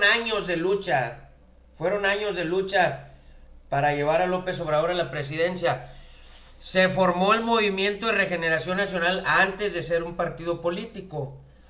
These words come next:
Eh, y resulta que se prostituye Morena en cinco años, un partido muy, este, joven, envejece,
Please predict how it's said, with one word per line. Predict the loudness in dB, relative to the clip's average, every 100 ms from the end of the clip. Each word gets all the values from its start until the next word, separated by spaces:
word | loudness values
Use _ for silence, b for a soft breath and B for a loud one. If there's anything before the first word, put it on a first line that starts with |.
| b b b b b
Eh, | -6 -2 0 2 2 0 -4 -8
y | -2 0
resulta | 0 0 -2 2 2
que | 2 2 4 2 0 0
se | -2
prostituye | 0 0 0 -4 -6 -4 -2 0 0 -2 -6 B B B -4
Morena | 0 2 2 0
en | 0
cinco | -2 -8 0 2
años, | 2 0 -4
un | -6
partido | 2 2 2 -2 0
muy, | 0 -2 0
este, | 0 -4 -2 0 2 0 -2 -4 -12 -20 -20 -20 -20 -20 -20 -20 -20 -20 -20 -20 -20 -20 -20 -20
joven, | -4 0 4 4 2 -2 -12 -18 -20 -20 -20 -20 -20 -20 -20 b b b b b b b b -10
envejece, | -6 -4 -4 -4 -2 -2 -2 -4 -2 -2 -2 -6 -8 -14